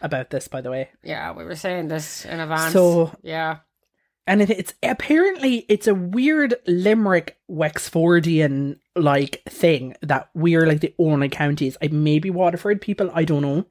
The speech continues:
Speaker 2: They call it topper.
Speaker 1: Um, yes.
Speaker 2: People in town call it topper too, I promise.
Speaker 1: Yes, so it is, like, a kind of a North Cork,
Speaker 2: Mm.
Speaker 1: but people in my work were like, "Topper, what the hell is that?" And the only other per-,
Speaker 2: Pear.
Speaker 1: people were the people from Wexford who were like,
Speaker 2: Yeah.
Speaker 1: "Yeah."
Speaker 2: Topper.
Speaker 1: So,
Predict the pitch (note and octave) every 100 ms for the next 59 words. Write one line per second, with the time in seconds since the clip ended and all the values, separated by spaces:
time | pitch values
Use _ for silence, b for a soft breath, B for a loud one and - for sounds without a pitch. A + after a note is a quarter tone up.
0 | - D#3 D#3 D3 D3+ C#3 C3+ _ E3+ D#3
1 | D3+ D3+ D#3 D#3 _ - D#3 B2+ - -
2 | - A#3+ A#3+ A#3 G#3+ A#3 G3+ F#3+ F#3 F3+
3 | F3+ F3+ E3+ - F3 F#3 G#3+ E3 D3+ -
4 | - E3 D#3+ E3 D#3 D#3 D#3+ D3 C#3+ -
5 | D3+ C#3 C3+ C3+ C3+ D#3 D3 C#3+ C#3 -
6 | - C3+ C#3 F#3+ G3+ G3 E3 D3 B -
7 | E3+ C#3+ - E3 E3+ D#3+ C#3+ C#3 C#3+ C#3
8 | C#3 C3+ C#3 - C#3+ - - - - C#3+
9 | - C#3+ B2+ C#3+ C#3+ C3+ C3+ C#3 D3+ D#3+
10 | D#3+ D3 C#3+ - D#3 - A3+ G#3+ D3+ D3
11 | D3+ D3 C#3 - D3+ C#3 C3+ D3 E3+ G#3+
12 | - C3+ D#3 D#3+ D3 D3+ G#3 G3 D3 G3+
13 | B B B C#4 G#3+ F3 F3